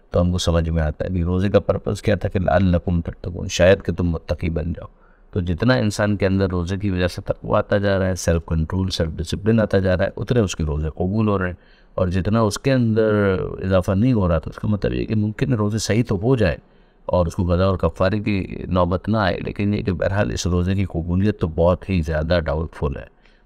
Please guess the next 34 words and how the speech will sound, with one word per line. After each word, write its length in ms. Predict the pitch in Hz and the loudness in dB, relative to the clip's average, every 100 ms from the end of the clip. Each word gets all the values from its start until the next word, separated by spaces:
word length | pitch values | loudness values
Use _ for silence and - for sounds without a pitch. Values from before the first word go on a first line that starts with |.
| - | -6
बाकी 220 | 110 135 | -4 -2
परवरदिगार 560 | - 110 107 107 110 107 | -2 0 0 2 4 4
आलम 260 | 95 101 | 4 0
करीम, 380 | 98 87 104 101 | 0 0 2 2
इंसान 340 | 87 78 82 | 0 -2 -4
को 140 | 82 80 | -4 -4
उम्मीद 260 | 82 98 | -2 -2
रखनी 260 | - - 92 | -4 -6 -4
चाहिए 240 | 85 82 | 0 0
कि 160 | - - | -2 -2
आज 200 | 85 82 | -2 0
अगर 140 | 82 | 0
वो 160 | 85 85 | 0 -2
इस 160 | 80 - | -4 -2
तरह 220 | 85 90 | 0 2
से 120 | 87 | 0
रोज़े 280 | 80 80 80 | 0 0 2
रख 220 | 76 - | 0 0
रहा 120 | 104 | -2
है, 280 | 82 - - - - - | -2 -6 -20 -20 -14 -4
तो 60 | |
कभी 180 | 98 92 | 0 0
वो 220 | 87 87 | 0 0
वक्त 120 | 82 95 | 0 0
भी 160 | 87 | 0
आएगा 240 | 76 78 82 | 2 0 -2
कि 140 | 82 | -2
इंशाल्लाह 420 | 78 - 80 85 | -4 -2 -2 0
और 160 | 98 95 | 2 2
बेहतर 320 | 82 76 - | 2 -2 -2
रोज़े 360 | 78 76 73 98 | -2 -2 0 -2
वो 160 | 101 78 | -2 -4
रखने 280 | 73 - 78 | -2 -2 -2
रखेगा, 420 | 78 - 80 - | -2 -2 -4 -4